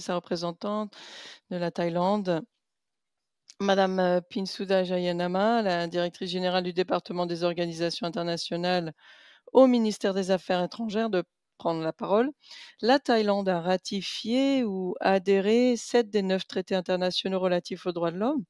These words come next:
et deux des quatre protocoles, euh, connexes, mais elle n'a pas accepté tous les mécanismes de plainte individuelle. Elle a adressé une invitation vers une procédure spéciale des Nations Unies, mais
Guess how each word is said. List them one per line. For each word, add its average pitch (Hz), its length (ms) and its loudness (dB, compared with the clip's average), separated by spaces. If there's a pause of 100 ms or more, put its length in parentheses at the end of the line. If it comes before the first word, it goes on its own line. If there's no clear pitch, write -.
(500)
et 185 240 2
deux 240 440 4
des 196 200 -2
quatre 196 400 2
protocoles, 190 880 0
euh, 165 220 0
connexes, 196 520 -2
mais 208 160 2
elle 196 80 -2
n'a 190 120 4
pas 277 140 2
accepté 247 400 -2 (120)
tous 294 220 -2
les 240 180 2
mécanismes 214 560 -2
de 190 100 -4
plainte 190 280 -2
individuelle. 180 600 0
Elle 180 100 0
a 170 60 2
adressé 185 560 0 (460)
une 247 160 6
invitation 202 960 0
vers 185 160 -2
une 175 120 -2 (140)
procédure 180 380 -4
spéciale 180 360 0
des 175 80 0
Nations 175 300 0
Unies, 233 260 2
mais 277 280 6